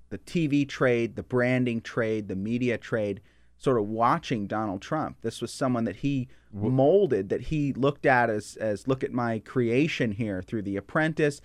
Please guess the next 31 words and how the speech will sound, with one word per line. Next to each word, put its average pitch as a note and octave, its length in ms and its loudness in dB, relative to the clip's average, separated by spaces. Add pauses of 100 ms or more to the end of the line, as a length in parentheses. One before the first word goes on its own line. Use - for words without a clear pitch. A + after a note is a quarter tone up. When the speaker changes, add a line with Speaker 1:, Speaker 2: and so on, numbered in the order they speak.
(240)
Speaker 1:
and A#2+ 140 0
now C3+ 160 4
she's C3+ 260 -2
using C3+ 320 0
all C3+ 300 4
these C3+ 220 -2
same B2+ 360 -2
tactics B2 600 -4
Speaker 2:
So - 140 -6
Speaker 1:
basically A#2 420 -2
against A#2 400 -6
him. - 240 -14
Speaker 2:
she A#2+ 180 4
learned G2+ 300 0
it E2+ 80 -4
all F2 160 -2
from F2 180 -4
him. C#2 220 -4 (500)
Yeah. C#2 160 -4 (380)
And F#2 120 0
so F#2+ 300 2
it's F#2 300 -2
the F2+ 100 -2
student G#2 480 -2
has, F2+ 240 -4
uh, E2+ 180 -4
overcome F2+ 480 0
the D#2+ 80 -4
master E2+ 480 -2
here, A#1+ 240 -8 (140)
right? C#2+ 220 -4